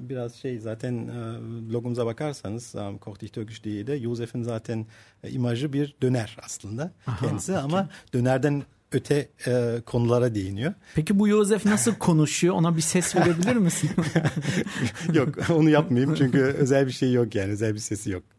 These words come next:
Speaker 1: Yazıları okumak lazım. Çok sevinirim.
Speaker 2: Evet, ben de merak ettim zaten. Koch dich Türkisch, e, blogunda biraz da kendime, e, yemek, e, s-, seçmeye çalışıyorum.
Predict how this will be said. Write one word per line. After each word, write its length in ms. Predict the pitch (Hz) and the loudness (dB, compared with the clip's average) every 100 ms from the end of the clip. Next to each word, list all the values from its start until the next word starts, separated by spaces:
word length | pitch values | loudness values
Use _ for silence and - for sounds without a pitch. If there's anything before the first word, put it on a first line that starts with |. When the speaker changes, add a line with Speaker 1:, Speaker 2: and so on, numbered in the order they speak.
| - | -4
Speaker 1:
Yazıları 320 | 123 131 143 | -2 2 4
okumak 360 | 143 151 135 120 | 4 2 0 0
lazım. 220 | 98 98 | -4 -4
Çok 180 | - 139 | -4 -2
sevinirim. 380 | 147 143 117 101 _ _ _ _ - - - _ _ - | -2 0 -2 -6 _ _ _ _ -20 -20 -20 _ _ 0
Speaker 2:
Evet, 320 | 151 127 - | 0 0 -2
ben 200 | 143 160 | 0 2
de 60 | |
merak 400 | 151 143 147 151 | 2 2 0 -2
ettim 280 | 143 - 139 | -6 -2 -2
zaten. 400 | 127 120 117 170 | 0 -2 -2 -6
Koch 280 | 165 151 - | -4 -6 -6
dich 220 | 147 - | -10 -8
Türkisch, 500 | - 151 143 123 - - | -6 -6 -6 -10 -12 -8
e, 40 | 135 131 131 127 127 135 | -6 -4 -4 -6 -8 -2
blogunda 640 | 151 143 135 143 180 156 | 0 0 0 0 0 0
biraz 280 | 151 143 131 | 0 0 0
da 140 | 156 | -2
kendime, 500 | 156 151 151 151 160 | 0 2 4 2 0
e, 180 | - 151 | -2 -2
yemek, 580 | 139 131 139 151 156 - - | -2 0 0 -2 -4 -14 -8
e, 160 | 135 | -6
s-, 180 | 127 - - | -6 -10 -12
seçmeye 640 | - 151 147 - 147 170 | -8 -8 -6 -4 -2 -2
çalışıyorum. 640 | 170 147 127 - 127 139 | -4 -6 -4 -4 -2 -2